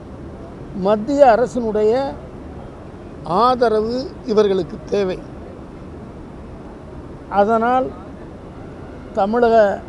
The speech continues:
மாணவர்களை இன்றைக்கு இந்த மாநில அரசு பலிகடாவாக ஆக்கியிருக்கிறது. இதை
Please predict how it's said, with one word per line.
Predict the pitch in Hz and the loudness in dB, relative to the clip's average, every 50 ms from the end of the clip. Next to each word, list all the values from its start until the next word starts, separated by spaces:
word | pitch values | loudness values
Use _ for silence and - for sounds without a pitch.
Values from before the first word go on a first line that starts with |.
| - - - - - 160 170 | -14 -14 -12 -10 -6 -4 -2
மாணவர்களை | 185 202 226 240 247 254 247 233 220 196 165 196 196 214 233 226 202 160 - - - - - - - - - - - - - - - - - - - 233 | 0 0 2 2 2 2 2 2 2 0 0 0 0 0 0 0 -2 -2 -6 -8 -14 -14 -14 -14 -14 -14 -14 -14 -14 -14 -14 -14 -14 -14 -14 -8 -4 -2
இன்றைக்கு | 226 226 202 214 202 180 - 226 208 196 196 185 185 - - - - - 220 - - - - - - - 214 | 0 2 2 2 2 2 2 2 2 2 2 0 -2 -6 -10 -12 -12 -12 -12 -12 -12 -12 -12 -10 -6 -4 -2
இந்த | 214 208 202 185 190 | 2 2 2 4 4
மாநில | 202 220 247 247 240 226 220 190 185 | 4 4 4 4 6 6 8 8 8
அரசு | 208 226 - - - 247 226 214 180 156 - - - - - - - - - - - - - - - | 6 4 2 0 2 4 4 4 4 0 -6 -12 -14 -14 -14 -14 -14 -14 -14 -14 -14 -14 -14 0 4
பலிகடாவாக | 175 190 220 254 262 240 247 226 226 220 202 196 196 175 147 185 196 180 170 - - - - - - 180 180 | 6 6 6 6 2 0 2 2 2 2 2 2 2 0 0 -2 -4 -6 -6 -8 -10 -14 -14 -12 -6 -4 -2
ஆக்கியிருக்கிறது. | 202 190 - 196 202 190 170 147 - 202 190 185 175 165 214 247 - - - - - - - - - - - - - - - - - - - - - - - - - - - - - - - - - - - 220 214 | -2 -2 -4 -4 -4 -4 -4 -4 -6 -4 -2 -2 -2 -2 -4 -6 -6 -8 -14 -16 -16 -14 -14 -14 -14 -14 -14 -16 -16 -16 -16 -16 -16 -16 -16 -16 -16 -16 -16 -16 -16 -16 -16 -14 -14 -14 -14 -14 -12 -8 -6 2 6
இதை | 220 220 | 6 8